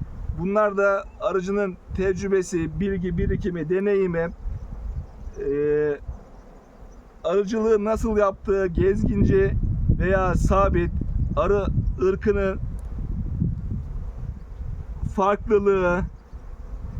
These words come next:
hobi amaçlı mı yapıyor yoksa profesyonel anlamda mı yapıyor? Bunlar arıcının arıya yönetmesini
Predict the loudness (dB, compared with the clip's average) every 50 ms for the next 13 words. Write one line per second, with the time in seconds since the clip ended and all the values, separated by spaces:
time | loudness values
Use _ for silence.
0 | -10 -8 -6 -4 -2 -2 0 -2 -2 -2 0 0 0 2 0 0 2 2 2 0
1 | 0 -2 -4 -2 0 0 2 0 0 0 0 2 2 2 2 0 -2 -4 -8 -8
2 | -8 -8 -8 -4 -2 -2 -2 -2 0 0 0 0 -2 -2 -2 -2 -2 0 0 0
3 | -2 0 0 0 2 2 2 2 0 0 0 0 0 0 0 0 0 0 0 0
4 | 0 0 0 -2 -2 0 0 0 0 -2 -6 -14 -16 -14 -12 -12 -10 -8 -4 -4
5 | -2 0 2 4 4 4 4 2 0 -2 0 0 0 0 0 -2 -2 -2 -2 0
6 | 0 0 0 2 2 2 2 2 0 -2 -2 -2 -2 0 0 0 0 -2 -2 -4
7 | -4 -6 -6 -6 -6 -4 -4 -4 -2 -2 0 0 0 0 -2 -2 -4 -4 -2 0
8 | 2 2 2 4 4 4 4 2 2 4 4 4 4 2 2 0 0 0 0 2
9 | 0 0 0 0 0 2 2 0 0 -2 -6 -6 -6 -4 -2 -2 -2 0 0 0
10 | -2 -2 -2 -2 -4 -2 -2 -2 0 0 0 0